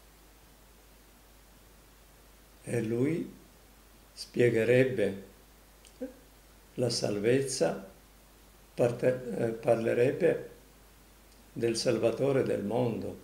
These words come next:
Pietro ha risposto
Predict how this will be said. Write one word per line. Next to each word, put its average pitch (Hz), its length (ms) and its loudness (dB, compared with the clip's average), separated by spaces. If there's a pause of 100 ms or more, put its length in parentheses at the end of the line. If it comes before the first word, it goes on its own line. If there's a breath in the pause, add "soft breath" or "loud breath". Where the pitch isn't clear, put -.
(4000)
Pietro 127 480 4
ha 117 60 6
risposto 120 1000 -4